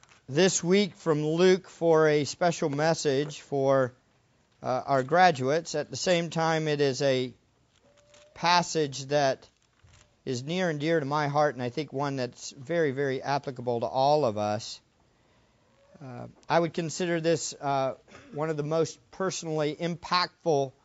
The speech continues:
uh, sections of Scripture in my life in the entire Bible. Uh, this passage, I believe, reveals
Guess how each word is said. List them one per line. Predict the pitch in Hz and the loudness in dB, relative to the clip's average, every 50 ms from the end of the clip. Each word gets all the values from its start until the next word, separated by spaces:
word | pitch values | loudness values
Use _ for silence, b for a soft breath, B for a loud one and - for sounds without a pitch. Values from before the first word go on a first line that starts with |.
| _ _ _ _ _ - | _ _ _ _ _ -8
uh, | - 135 139 131 | -6 -4 -4 -4
sections | - - 180 170 - - - 156 135 131 131 | -4 -4 -2 -4 -4 -6 -8 -10 -8 -8 -8
of | 131 117 | -8 -8
Scripture | - - - 170 147 - - 147 131 | -8 -6 -4 -4 -4 -2 -2 -2 -2
in | 120 | -2
my | 131 147 147 151 | -2 -2 0 0
life | 156 147 139 135 131 120 - | 0 0 0 -2 -2 -4 -6
in | 131 123 | -8 -8
the | 123 123 | -8 -8
entire | 120 117 117 135 151 139 135 | -10 -10 -8 -6 -4 -4 -4
Bible. | 127 120 127 131 127 135 139 127 117 113 117 - _ _ _ _ _ _ _ b b b b b b b b _ - | -4 -4 -2 0 0 0 0 -2 -2 -4 -6 -8 _ _ _ _ _ _ _ b b b b b b b b _ -4
Uh, | 139 139 | -4 -2
this | 139 139 143 - | -2 -2 -4 -6
passage, | - - 165 156 151 151 147 - 165 143 135 | -4 -4 -2 0 0 0 -2 -4 -4 0 2
I | 156 147 156 | 2 4 2
believe, | 156 139 156 151 143 147 151 151 139 135 | 2 2 0 0 2 2 2 0 0 -2
reveals | 139 131 127 147 156 160 156 147 143 120 - | -4 -4 -4 0 2 2 4 4 2 0 -4